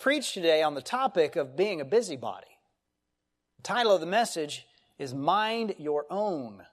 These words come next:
Business. A busybody is simply a person who meddles in the affairs of others. And the word, interestingly, is actually used three times in our Bibles. But the concept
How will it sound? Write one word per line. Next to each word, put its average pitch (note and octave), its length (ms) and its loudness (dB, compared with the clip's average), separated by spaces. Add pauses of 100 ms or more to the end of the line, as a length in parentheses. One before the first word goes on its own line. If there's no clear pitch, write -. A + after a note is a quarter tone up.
(160)
Business. A#2 760 -8 (1500)
A F#3 60 6
busybody A#3 480 8
is G3 100 2
simply G#3+ 320 4
a E3+ 80 6
person A3+ 460 2
who F3+ 160 -4
meddles F3 580 4
in E3 140 -4
the D#3+ 140 0
affairs D3 840 2
of C3 280 -2
others. C3 760 -2 (680)
And G#3 160 6
the G3 60 4
word, A3+ 420 6
interestingly, G3+ 760 0
is F#3 120 0
actually F#3+ 420 2
used A3+ 320 0
three A3 220 0
times F3+ 680 -2
in F3 180 0
our D3+ 220 4
Bibles. C#3 800 -2 (420)
But F3 140 8
the E3 80 -2
concept A#3+ 920 2